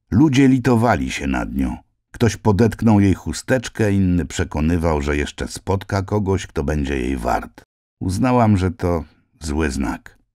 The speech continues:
Nie mogłam złapać taksówki i spóźniłam się na spotkanie rodzinne.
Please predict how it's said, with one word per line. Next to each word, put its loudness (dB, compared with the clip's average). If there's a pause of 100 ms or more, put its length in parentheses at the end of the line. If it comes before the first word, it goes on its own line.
(180)
Nie 6
mogłam 4
złapać 2
taksówki -4
i -6
spóźniłam 4
się -2
na 2
spotkanie -2
rodzinne. -2